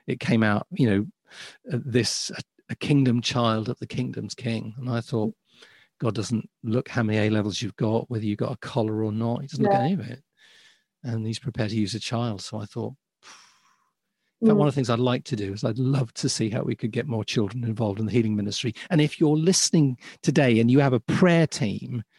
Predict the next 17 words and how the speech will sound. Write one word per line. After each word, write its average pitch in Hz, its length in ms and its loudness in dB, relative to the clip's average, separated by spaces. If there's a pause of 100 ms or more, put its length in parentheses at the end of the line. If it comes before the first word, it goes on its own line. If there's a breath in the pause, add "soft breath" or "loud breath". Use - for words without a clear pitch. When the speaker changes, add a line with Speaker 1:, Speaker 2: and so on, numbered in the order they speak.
(960 loud breath)
Speaker 1:
you 185 340 6
should 175 420 2
get 151 240 0
some 185 260 4
of 151 100 2
your 165 160 6
children 160 460 4
on 135 140 2
the 135 100 0
prayer 147 480 2
team 104 540 -2 (100)
because 131 340 -2
they 135 120 -2
have 123 200 -4
much 151 420 0
more 123 220 2
faith - 640 -6